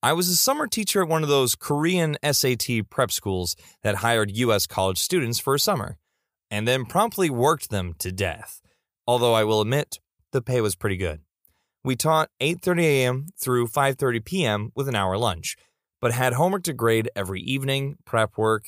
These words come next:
et cetera. Well, they were mainly focused on teaching English, but I was a math and physics major, so they had me teaching S A T math and college prep physics. No problem. Then they decided, since I studied physics,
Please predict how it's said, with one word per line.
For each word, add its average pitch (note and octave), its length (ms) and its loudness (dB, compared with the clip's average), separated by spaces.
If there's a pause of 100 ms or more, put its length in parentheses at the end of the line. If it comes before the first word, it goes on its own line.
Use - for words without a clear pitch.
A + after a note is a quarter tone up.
et - 140 -10
cetera. F2+ 420 -2 (480)
Well, D#3 160 6
they D#3+ 140 4
were E3 80 2
mainly A#3+ 340 0
focused C#3 480 0
on G#2+ 180 0
teaching G#2+ 380 -2
English, E2 500 -4
but F#2+ 220 0 (320)
I C3+ 100 0
was D#3 140 0
a D#3 60 0
math D#3+ 240 2
and C#3 120 -6
physics C#3 320 0
major, B2+ 360 0
so A#2 180 2
they A#2 160 0
had D#3 200 0
me D#3 180 -2
teaching E3 680 -4
S D3 260 0
A D3 100 0
T C3+ 240 -4
math E3 400 0
and D3 180 -6
college A2 420 -2
prep F2 320 -4
physics. A#2+ 480 -2 (460)
No F#4 160 4
problem. - 460 -2 (440)
Then A#3 300 0
they B3+ 120 0
decided, D3+ 640 2
since C3 360 0
I A#2 80 2
studied A2 420 -2
physics, F3+ 520 0